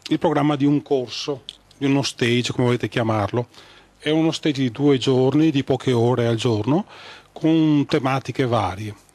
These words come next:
Questo stage costava centocinquanta euro, di due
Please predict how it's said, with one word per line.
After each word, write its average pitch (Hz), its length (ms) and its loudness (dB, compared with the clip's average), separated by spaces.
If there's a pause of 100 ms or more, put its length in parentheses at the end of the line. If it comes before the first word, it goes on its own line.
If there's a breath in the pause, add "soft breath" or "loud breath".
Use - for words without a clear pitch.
(320 soft breath)
Questo 139 760 2
stage 135 760 0
costava 139 460 0
centocinquanta 117 840 0
euro, 113 320 0 (680)
di 123 120 -4
due 117 520 0